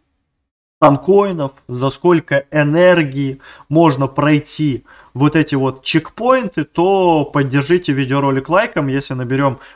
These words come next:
более двухсоточки, то я для себя пойму, что в первый же день, может быть, ну, может, не в первый день, да, но в те дни, когда уже начнётся этот ивент,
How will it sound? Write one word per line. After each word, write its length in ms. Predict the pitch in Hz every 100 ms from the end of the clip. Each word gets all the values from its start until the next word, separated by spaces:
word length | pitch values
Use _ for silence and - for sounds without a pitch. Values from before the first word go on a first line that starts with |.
| -
более 340 | 123 170 156
двухсоточки, 840 | 135 147 147 - 214 208 - - 131
то 440 | 139 151 175 160
я 200 | 135 143
для 140 | 135 131
себя 260 | - 139
пойму, 400 | 139 131 127 175
что 680 | 175 - 135 151 151 139 120 - - _ _
в 140 | _ _
первый 420 | 170 185 156 139
же 180 | 123 135
день, 300 | 123 175 220
может 280 | 160 139 120
быть, 180 | 117 120
ну, 180 | 151 165
может, 280 | 196 190 -
не 80 | 123
в 80 | -
первый 340 | 147 139 113
день, 180 | 110 110
да, 160 | 135
но 120 | 131 120
в 80 | 104 _ - _ _ _ _ _ _
те 180 | - 180
дни, 180 | 147 151
когда 260 | 143 131 139
уже 180 | 127 131
начнётся 500 | 139 - 143 127 -
этот 200 | 127 139
ивент, 340 | 180 254 -